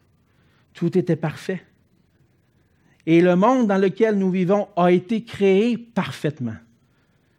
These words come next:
S'il y a quoi que ce soit d'imparfait dans notre monde, c'est certainement pas la faute de Dieu. On va voir un peu plus loin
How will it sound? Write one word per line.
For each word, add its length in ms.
S'il 280
y 20
a 40
quoi 300
que 80
ce 160
soit 320
d'imparfait 840
dans 160
notre 220
monde, 360
c'est 220
certainement 800
pas 240
la 120
faute 320
de 80
Dieu. 260
On 80
va 120
voir 360
un 60
peu 140
plus 180
loin 400